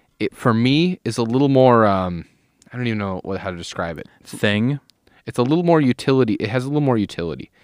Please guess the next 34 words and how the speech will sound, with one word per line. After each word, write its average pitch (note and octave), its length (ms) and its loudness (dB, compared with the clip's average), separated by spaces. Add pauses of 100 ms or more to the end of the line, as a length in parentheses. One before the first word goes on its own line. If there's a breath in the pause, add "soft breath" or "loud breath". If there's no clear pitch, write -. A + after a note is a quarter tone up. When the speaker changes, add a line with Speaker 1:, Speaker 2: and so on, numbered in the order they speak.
(280 soft breath)
Speaker 1:
I G2+ 100 -8
can, A2+ 220 -2 (320)
I C3+ 160 2
find D#3 340 4
that G#2 100 2
I G2 120 0
can F#2 160 -8
pair G2+ 260 -2
it G2 220 -2 (120)
with G2+ 240 -4
more G2+ 220 0
settings A#2+ 680 -2
and B2 200 -2
more, B2+ 160 0 (100)
maybe D3 280 2
more G2+ 160 0
foods, G2 320 -4
but C3+ 180 -10 (320 loud breath)
usually F#3 240 4
I C3 60 6
don't A2 160 2
pair G#2+ 220 -2
I F#2 100 -2
P - 140 -6
As G2 40 0
Speaker 2:
Cheddar F3 180 4
Speaker 1:
with - 80 -2
Speaker 2:
cheese E3 400 0 (180)
and G#2 460 -2 (200)
Asiago. E2+ 760 -12
Speaker 1:
and A#2 140 -2
a G#2 40 -2
strawberry A2 400 2
shortcake. - 600 -8